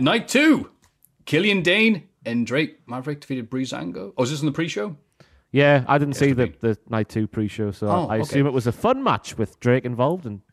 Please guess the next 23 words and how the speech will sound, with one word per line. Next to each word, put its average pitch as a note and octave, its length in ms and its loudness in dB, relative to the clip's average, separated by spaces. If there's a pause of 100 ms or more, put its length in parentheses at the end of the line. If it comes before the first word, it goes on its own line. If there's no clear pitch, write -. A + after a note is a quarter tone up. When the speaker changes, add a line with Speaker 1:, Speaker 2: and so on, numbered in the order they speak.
(120)
Speaker 2:
Killian B2 260 -4
involved. C3 320 -4 (220)
Speaker 1:
Yeah, G#2 120 -2
let's - 100 -4
just - 100 -6
take A2+ 160 0
a G2+ 40 2
guess. F#2 320 -2
I'm G2 80 -8
sure F#2 140 -8
it - 40 -12
was - 80 -14
fun. F#2+ 260 -8 (180)
There C#3+ 180 -6
we G2 40 -6
go. G#2 220 -4
Speaker 2:
<laughs> E3 40 -8 (960)
Speaker 1:
Uh, G2+ 280 -2
Santos C#3 340 -2
Escobar B2+ 400 0
defeated B2+ 420 -4
Jordan D3 380 2
Devlin C3+ 460 -2